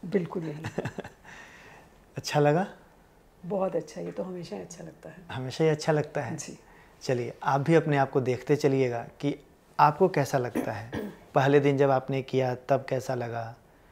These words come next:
Speaker 2: जब दोबारा किया, तब कैसा अनुभव हुआ? और लगातार कुछ दिनों के अभ्यास से धीरे-धीरे क्या बदलने लगा है?
Speaker 1: जी।
Speaker 2: इस पर ध्यान हमारा जाता रहे। साथ ही, क्या आप लोगों ने कोई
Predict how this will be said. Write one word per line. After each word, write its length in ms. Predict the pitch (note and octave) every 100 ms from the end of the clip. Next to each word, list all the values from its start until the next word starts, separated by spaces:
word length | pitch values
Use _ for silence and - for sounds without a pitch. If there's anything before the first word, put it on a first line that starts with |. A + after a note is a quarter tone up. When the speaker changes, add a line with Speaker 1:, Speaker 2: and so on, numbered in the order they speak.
| _ _ D3
Speaker 2:
जब 120 | C3+
दोबारा 400 | C#3 C3+ C#3 D3
किया, 400 | - C#3 C3 C3
तब 300 | - C#3+ C3
कैसा 240 | C#3 -
अनुभव 280 | C3+ B2+ A#2+
हुआ? 260 | A#2 A#2+ A#2+ _ _ _ _ _ - _
और 80 | C#3
लगातार 560 | C3+ C#3 C#3 D3 D#3+ D#3+ - -
कुछ 220 | D#3 C#3+
दिनों 280 | C#3 C#3+ C#3+
के 200 | D3 D3
अभ्यास 480 | B2+ G#2 A#2+ B2+
से 440 | - - C3+ B2 B2 -
धीरे-धीरे 500 | C3 C#3+ C#3+ C#3 C#3+
क्या 240 | C3+ C#3 C3+
बदलने 480 | C3+ C3 C3 D3+
लगा 200 | D3 C3+
है? 200 | B2 G#2+ - F3
Speaker 1:
जी। 340 | - F3+ D#3+ - - - -
Speaker 2:
इस 120 | A#2
पर 100 | C#3+
ध्यान 320 | A#2+ A#2+ C3+
हमारा 280 | B2+ C3+ C#3
जाता 340 | B2+ A#2+ -
रहे। 220 | A#2+ A2 A2+ - _ _ - - - - -
साथ 360 | - D3+ F3 G#3
ही, 60 |
क्या 220 | G3 G#3
आप 340 | - - B2 D3
लोगों 240 | D#3+ G#3
ने 160 | G#3+ A3+
कोई 640 | A3 A3 A3+ A3 D#3+ B2+